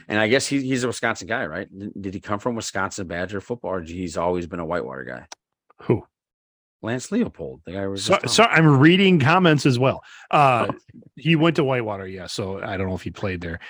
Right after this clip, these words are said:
Speaker 1: Okay.
Speaker 2: Um, Tony's saying it's probably gonna go to Leonard or, uh, Leonard. Sorry,
Speaker 1: Leonard?
Speaker 2: Uh, he's probably
Speaker 1: I don't
Speaker 2: gonna
Speaker 1: know
Speaker 2: go
Speaker 1: if
Speaker 2: to
Speaker 1: I like
Speaker 2: Leonard.
Speaker 1: that. I don't know
Speaker 2: Um,
Speaker 1: if I like
Speaker 2: he's
Speaker 1: that.
Speaker 2: like, he's saying he's actually a bigger name than we're giving him credit for.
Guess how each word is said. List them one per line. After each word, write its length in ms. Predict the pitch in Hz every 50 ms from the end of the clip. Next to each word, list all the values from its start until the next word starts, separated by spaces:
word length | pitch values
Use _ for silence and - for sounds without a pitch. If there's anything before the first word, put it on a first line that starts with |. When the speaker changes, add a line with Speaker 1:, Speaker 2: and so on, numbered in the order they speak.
| - - - - - - -
Speaker 1:
Okay. 60 | 143
Speaker 2:
Um, 360 | 131 123 113 107 98 90 87 _ -
Tony's 320 | 160 165 175 165 139 -
saying 180 | - 127 120 120
it's 80 | 110 -
probably 260 | - 123 113 113 110
gonna 140 | 107 104 104
go 140 | 107 101
to 80 | 101 104
Leonard 480 | 92 92 98 98 95 101 107 107 107 - _ _ _ -
or, 240 | 127 101 92 95 98 - -
uh, 380 | 101 90 85 80 76 78 - - _ _ _ _ _ _ _ _ _ _ _ _ _ -
Leonard. 380 | 123 120 107 98 101 98 - -
Sorry, 260 | - - 92 87 85 92
Speaker 1:
Leonard? 420 | 98 110 110 120 135 143 139 127 -
Speaker 2:
Uh, 300 | 147 135 123 117 107 104 - _
he's 140 | - 147 127 -
probably 240 | 175 156 151 151
Speaker 1:
I 40 | 143
don't 120 | - 143 139
Speaker 2:
gonna 120 | 135 131
Speaker 1:
know 40 | 127
Speaker 2:
go 40 | 123
Speaker 1:
if 60 | 123
Speaker 2:
to 0 |
Speaker 1:
I 0 |
like 60 | 120 120
Speaker 2:
Leonard. 160 | 120 113 113
Speaker 1:
that. 100 | 113 110 _ _ _ -
I 40 | 123 120 117 113 107 104
don't 60 | 104 98
know 40 | 95
Speaker 2:
Um, 40 | 95
Speaker 1:
if 80 | 92 82
I 40 | 76
like 180 | 71 71 69 -
Speaker 2:
he's 180 | 151 143 127
Speaker 1:
that. 60 | 139 123
Speaker 2:
like, 280 | 120 127 - - - _ -
he's 320 | - 101 139 143 139 131
saying 200 | - - 233 311
he's 160 | 254 185 135
actually 320 | 151 170 175 - - 160 131
a 60 | 110
bigger 260 | 107 131 131 123 117
name 260 | 117 113 110 110 107
than 200 | 104 104 101 98
we're 240 | 98 101 101 98 98 92
giving 280 | 92 107 92 92 92 87
him 100 | 85 85
credit 300 | - 92 90 85 82 -
for. 320 | - - - - -